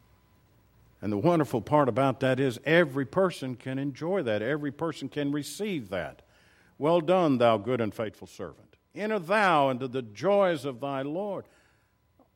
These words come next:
Everyone can have that through faith, repentance, baptism into Christ for the remission of sins,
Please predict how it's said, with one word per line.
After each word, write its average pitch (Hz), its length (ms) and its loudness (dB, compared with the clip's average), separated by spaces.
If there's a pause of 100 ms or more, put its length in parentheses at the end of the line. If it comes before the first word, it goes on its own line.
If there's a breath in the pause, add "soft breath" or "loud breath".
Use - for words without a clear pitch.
(440)
Everyone 180 640 0
can 107 260 -8
have 98 340 -8
that 82 340 -14 (1120)
through 175 580 -2 (1800)
faith, - 720 -4 (1500)
repentance, 98 920 -4 (1200)
baptism 131 760 4
into 135 220 0
Christ 131 500 -4
for 131 460 -2
the 120 100 -8
remission 131 460 -8
of 117 80 -16
sins, 107 560 -18